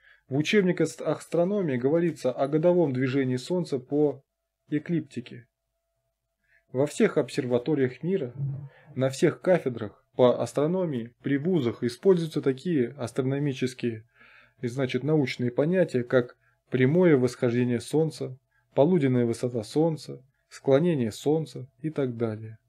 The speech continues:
для выражения видимого перемещения солнца на небо-, на небесном своде. Так зачем же тогда все эти обвинения, нападки, придирки к Священному Писанию за то, что в нём тоже можно найти упоминание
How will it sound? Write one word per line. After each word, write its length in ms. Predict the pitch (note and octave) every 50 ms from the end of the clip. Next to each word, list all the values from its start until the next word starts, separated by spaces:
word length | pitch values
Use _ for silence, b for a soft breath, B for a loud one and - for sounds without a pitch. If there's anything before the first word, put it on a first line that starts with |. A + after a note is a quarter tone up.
| _ _ _ _ _ _ _ _ _ _ _ _ _ _ _ _ _ _ _ _ _ _ _ _ _ _ C3+
для 160 | C3 D#3 F3+
выражения 500 | E3+ F3 F3 E3+ D#3+ E3+ F3 E3+ E3 D#3
видимого 400 | C#3+ D#3 D3+ C#3 C3 B2+ A#2+ A2+
перемещения 640 | A2 A#2+ A2 A2+ A2+ A2 - - - F3 E3 D3+
солнца 400 | C3 - - C3+ C3 C3 - -
на 40 | B2
небо-, 340 | A2+ A#2 A2+ A#2+ A#2+ B2 -
на 240 | - C3+ C#3 B2+ B2
небесном 480 | A#2 A#2+ B2 A#2+ C3 B2+ C3 - B2+ A#2
своде. 480 | - - B2 B2 A#2+ A#2 - B2+ B2 - _ _ _ _ _ _ _ _ _ _ _ _ b b b b b b b b b b b b
Так 180 | - D3+ D3+
зачем 380 | D#3+ F#3 G3 F#3+ - A#3 G#3 F#3
же 80 | D#3+ D#3+
тогда 260 | D#3+ D3+ D3 D3+ C#3+
все 240 | D3 - - D3+ C#3
эти 140 | C3 -
обвинения, 540 | C3 A#2+ A#2 A#2 B2 B2 C3 D#3 D#3+ D3+ C#3
нападки, 520 | B2 A#2 A2 - - C3 C#3+ D3 - - A#2+
придирки 500 | - A#2+ A#2 A2+ A#2+ C#3+ C#3+ C3 - A#2+
к 40 |
Священному 540 | - - - - - - C3 B2 A#2+ A#2 A2+
Писанию 640 | A2 - A#2 - - C3+ C3+ D3 D3 C#3+ C3 C3 C3 - b b b b b b b -
за 160 | A2+ B2+ B2+
то, 120 | - D3+
что 200 | B2+ - - C3+
в 100 | A#2 A#2
нём 240 | C3 D3+ E3 E3 D#3
тоже 420 | - _ - D#3 E3+ E3+ D#3 D#3+ C#3
можно 300 | B2 B2 A#2 G#2+ A2 A2+
найти 280 | A2+ A2+ - - D3
упоминание 680 | C3 B2+ B2+ A2+ A#2 A2 A2+ A#2 B2 B2+ B2 A#2+ A#2